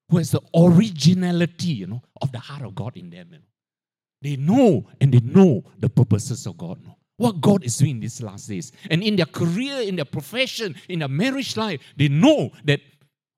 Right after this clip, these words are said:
what God is after, you know. They have the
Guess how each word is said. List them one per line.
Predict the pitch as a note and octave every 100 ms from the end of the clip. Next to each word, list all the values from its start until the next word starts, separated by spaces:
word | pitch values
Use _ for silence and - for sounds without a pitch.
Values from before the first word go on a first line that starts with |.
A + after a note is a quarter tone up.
| _
what | C2+ - F#3+ C#3
God | D3+ B2
is | -
after, | - A2 A#2
you | F2
know. | D2 _ _ _ _ _ _ _ _ _ _
They | G3+
have | G3 B3 E3+
the | D3+